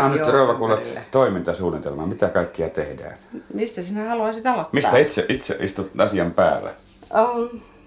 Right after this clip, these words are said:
Speaker 2: aloitaanko sitten vaikka keitosta? Pannaan keitto kiehumaan.
Speaker 1: Pannaan keitto kiehumaan.
Speaker 2: Keittoon ja muhennoksiinhan voi kä-, kätkeä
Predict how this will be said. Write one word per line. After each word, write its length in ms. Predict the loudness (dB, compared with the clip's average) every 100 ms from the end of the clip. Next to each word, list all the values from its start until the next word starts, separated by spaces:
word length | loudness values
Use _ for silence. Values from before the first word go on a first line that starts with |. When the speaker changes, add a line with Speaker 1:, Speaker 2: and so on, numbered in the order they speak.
| _ -20 -20 -20 _ _ -20 -8
Speaker 2:
aloitaanko 500 | 4 4 4 0 -4
sitten 240 | -6 2 4
vaikka 200 | 4 4
keitosta? 440 | 4 4 2 -4
Pannaan 300 | 0 2 2
keitto 300 | 2 0 -2
kiehumaan. 300 | -8 -8 -2
Speaker 1:
Pannaan 260 | 2 4 4
keitto 300 | 4 2 2
kiehumaan. 480 | 4 4 4 4 4
Speaker 2:
Keittoon 340 | 4 2 4
ja 160 | 4 4
muhennoksiinhan 760 | 4 2 2 0 -2 -2 0
voi 120 | 0 -2
kä-, 240 | -2 -2
kätkeä 380 | -4 -2 0 0